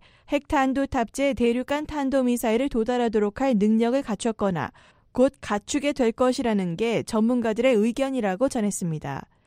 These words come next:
따라서 주 국방부가 비상계획을 현대화해 사용 가능한 방사성 낙진 대피소들을 파악하고 낙후된 대피소는 개선하며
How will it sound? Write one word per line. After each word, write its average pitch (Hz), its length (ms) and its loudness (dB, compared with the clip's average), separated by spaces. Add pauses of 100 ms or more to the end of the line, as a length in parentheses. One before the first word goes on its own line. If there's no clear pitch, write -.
(460)
따라서 240 460 2
주 247 180 -2
국방부가 226 840 0
비상계획을 240 920 0
현대화해 220 720 -2 (340)
사용 233 460 2
가능한 214 560 0
방사성 220 840 0
낙진 247 480 -4
대피소들을 220 840 2
파악하고 240 720 -4 (400)
낙후된 277 460 0
대피소는 262 600 0
개선하며 214 680 0